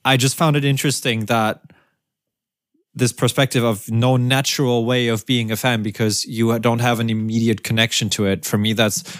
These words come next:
precisely what I think being a, what, what makes being a fan, being a fan to me. Okay, so just to, to, to finish, to finish up my ramble, I just found it interesting, um, the way that you refer to that, because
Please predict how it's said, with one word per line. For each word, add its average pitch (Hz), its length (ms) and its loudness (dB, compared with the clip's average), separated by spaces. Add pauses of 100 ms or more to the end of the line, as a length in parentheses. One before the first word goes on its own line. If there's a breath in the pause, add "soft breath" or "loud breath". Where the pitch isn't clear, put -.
(120)
precisely 117 960 -2 (760)
what 113 420 0 (180)
I 120 180 2
think 113 320 0
being 113 220 2
a, 113 40 0
what, 110 1120 -6
what 120 200 2
makes 147 300 2
being 131 400 -2
a 117 60 0
fan, 120 720 -2 (400)
being 117 240 2
a 107 40 -2
fan 117 380 0
to 95 140 -4
me. 90 240 -6 (200)
Okay, 147 220 4
so 160 160 2
just 160 220 0
to, 170 80 0
to, 151 260 -2
to 156 140 0
finish, 180 300 2
to - 180 0
finish 185 320 0
up 156 100 2
my 156 140 2
ramble, 127 440 2 (220 loud breath)
I 131 80 0
just 135 180 0
found 139 200 2
it 131 80 0
interesting, 123 720 -2
um, 120 440 -2
the 135 80 2
way 123 140 2
that 120 160 -4
you 117 100 -2
refer 117 320 -2
to 117 140 -4
that, 110 260 -2
because 113 400 -2